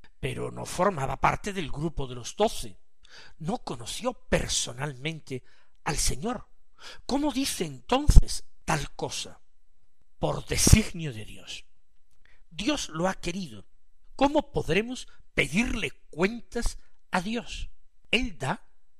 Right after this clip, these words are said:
a quien quiere. Él da cuanto quiere. Pues bien, Cristo Jesús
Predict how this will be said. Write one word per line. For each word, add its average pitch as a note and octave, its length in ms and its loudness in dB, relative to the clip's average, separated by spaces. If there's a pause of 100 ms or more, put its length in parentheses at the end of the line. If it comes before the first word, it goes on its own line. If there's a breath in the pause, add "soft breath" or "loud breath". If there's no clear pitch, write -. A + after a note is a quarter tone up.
(440)
a - 80 4
quien G3 400 2
quiere. G#3 560 -2 (500)
Él G#3 260 2
da C#3+ 320 0 (680)
cuanto F3+ 800 2
quiere. - 560 -2 (840)
Pues - 280 -6
bien, A#2+ 260 -8 (760 soft breath)
Cristo G3 520 4
Jesús - 540 -2